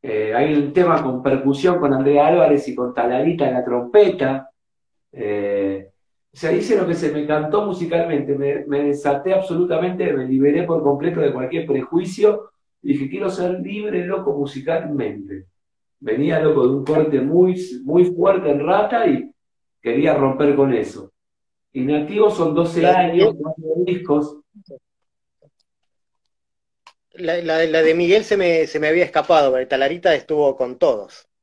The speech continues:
Speaker 1: Sí, monstruos, absolutamente.
Speaker 2: Sí, sí, sí.
Speaker 1: En un momento mirabas y si no lo veías a Talarita no era tema, no había trompetista.
Speaker 2: <laughs> Claro, claro, claro, casi,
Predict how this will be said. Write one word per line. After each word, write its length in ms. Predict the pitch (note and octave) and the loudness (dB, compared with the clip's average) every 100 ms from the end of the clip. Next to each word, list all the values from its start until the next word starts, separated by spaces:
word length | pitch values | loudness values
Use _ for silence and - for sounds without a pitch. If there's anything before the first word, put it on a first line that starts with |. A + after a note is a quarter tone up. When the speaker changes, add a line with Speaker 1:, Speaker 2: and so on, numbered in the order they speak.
| _ _ - _ _ _ _ _ _ _ _ _ | _ _ -20 _ _ _ _ _ _ _ _ _
Speaker 1:
Sí, 640 | _ A2+ A2 A#2 - - _ _ _ _ _ _ _ _ | _ -10 -6 -6 -8 -12 _ _ _ _ _ _ _ _
monstruos, 640 | - B2 B2 - G#2 F2+ - _ _ _ | -4 0 0 -4 -12 -18 -20 _ _ _
absolutamente. 840 | - - - B2 B2 C3+ D#3 - | -20 -16 -10 -8 -4 -2 -2 -4
Speaker 2:
Sí, 60 | - | -14
sí, 180 | C#3 - - | -18 -20 -16
sí. 160 | B2 - - - _ | -14 -14 -20 -20 _
Speaker 1:
En 160 | A#2 C#3+ | -6 -2
un 60 | |
momento 320 | D#3 D#3+ D#3+ D3+ | 0 2 2 0
mirabas 400 | D#3 F3+ F3+ C#3 | 2 4 2 0
y 40 | |
si 100 | C3 | -2
no 80 | C3+ | 0
lo 100 | D3 | 2
veías 260 | C#3+ C#3+ C#3+ | 2 0 0
a 80 | B2 | -2
Talarita 440 | A#2+ B2 D#3+ D#3+ | -2 0 0 0
no 100 | B2+ | 0
era 160 | B2 A#2 | 0 0
tema, 280 | B2 G#2+ G2 | 0 -2 -4
no 80 | A2 | -4
había 160 | A#2+ A#2+ | -2 -2
trompetista. 600 | A2+ - - A#2+ - - - _ _ _ _ | -4 -4 -2 -2 -4 -14 -20 _ _ _ _
Speaker 2:
<laughs> 880 | - - - - F3 - F3+ F#3 - _ - D#3+ - - - | -20 -20 -14 -8 -6 -6 -8 -8 -8 _ -2 -2 -4 -14 0
Claro, 360 | F3 F3 D3+ | 2 4 2
claro, 300 | D3 D3+ C#3 | -2 -2 -2
claro, 340 | C#3 D#3 - D3 | -4 -6 -6 -4
casi, 340 | D#3+ D3+ C3+ | -4 -6 -10